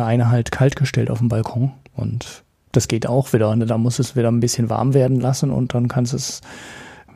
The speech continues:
ja auch wieder gehen lassen, dann drin. Das, das macht das alles mit. Und ich hab schon mal so Brote gebacken, die das dann nicht mitgemacht haben. Also die wollten das dann nicht. Wenn das zwischendurch einfach nochmal wieder kalt gestellt hast,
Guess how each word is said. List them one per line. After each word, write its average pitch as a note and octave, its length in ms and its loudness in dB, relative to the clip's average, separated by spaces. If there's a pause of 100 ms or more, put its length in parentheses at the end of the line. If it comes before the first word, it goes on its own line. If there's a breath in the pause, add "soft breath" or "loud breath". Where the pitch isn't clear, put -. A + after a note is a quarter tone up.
ja B2 140 4
auch B2+ 200 2
wieder A2+ 180 0
gehen A2 280 -2
lassen, B2 420 0
dann A2+ 300 0 (220)
drin. B2+ 400 2 (500)
Das, - 260 0
das - 720 -2
macht C3+ 300 2
das C3+ 120 2
alles B2 300 2
mit. C3 320 0
Und A#2 80 0
ich G#2 80 0
hab C#3 160 -4
schon C#3+ 160 2
mal A#2+ 120 4
so B2+ 160 2
Brote B2+ 360 0
gebacken, A#2+ 400 0
die A#2 100 -4
das C3+ 300 0
dann A2+ 240 0
nicht - 260 -4
mitgemacht A2 560 -4
haben. A2 200 -4
Also A2 140 -4
die A2+ 160 -10
wollten A2 280 2
das G2+ 200 -4
dann G#2+ 180 -4
nicht. - 280 -8 (340 loud breath)
Wenn A2+ 140 2
das - 320 -2
zwischendurch B2 460 2
einfach A#2 220 0
nochmal A#2 240 4
wieder A2 120 2
kalt G#2+ 300 -2
gestellt A2 420 -4
hast, - 260 -4